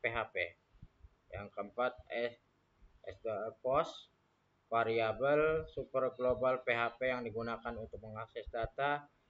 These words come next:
yang dikirim dari from. Nah, yang kelima,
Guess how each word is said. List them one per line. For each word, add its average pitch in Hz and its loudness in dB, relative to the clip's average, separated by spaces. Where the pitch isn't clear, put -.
yang 117 -4
dikirim 127 -2
dari 113 2
from. 113 0
Nah, 50 -20
yang 101 -10
kelima, 143 4